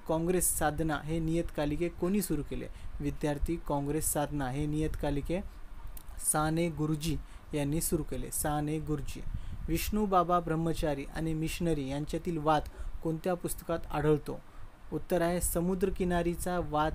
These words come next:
निवाद. समुद्रकिनारीचा वाद निवाद. कोणते संस्थान भारतीय संघराज्यात विलीन करण्यासाठी ऑपरेशन पोलो चालवले? हैदराबाद. सर्वांचेच परिचयात आहे ऑपरेशन पोलो, हैदराबाद. बंदी जीवन हे पुस्तिका, बंदी जीवन हे पुस्तिका कोणी लिहिले?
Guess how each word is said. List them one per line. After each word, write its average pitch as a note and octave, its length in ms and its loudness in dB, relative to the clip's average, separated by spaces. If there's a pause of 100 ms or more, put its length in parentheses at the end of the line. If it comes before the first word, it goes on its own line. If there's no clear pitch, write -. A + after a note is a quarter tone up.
निवाद. C#3+ 440 0
समुद्रकिनारीचा D3 840 0
वाद C#3 240 -2
निवाद. B2+ 300 -4 (320)
कोणते F3+ 280 4
संस्थान F#3+ 440 0
भारतीय D#3+ 360 0
संघराज्यात E3+ 680 2
विलीन D#3+ 300 0
करण्यासाठी E3 640 -2
ऑपरेशन E3 480 -2
पोलो F3 360 2 (320)
चालवले? C#3+ 440 2
हैदराबाद. C#3+ 500 2
सर्वांचेच C#3+ 440 -4
परिचयात D#3 540 0
आहे E3+ 100 -2
ऑपरेशन D3+ 440 -2
पोलो, D3+ 340 0 (400)
हैदराबाद. C3+ 440 -2 (680)
बंदी F#3 400 4
जीवन F#3+ 360 2
हे D3+ 160 -2
पुस्तिका, - 520 -2
बंदी D3+ 480 0
जीवन E3+ 320 0
हे D#3 80 2
पुस्तिका D3+ 460 -2
कोणी F#3+ 360 2
लिहिले? C3+ 240 -2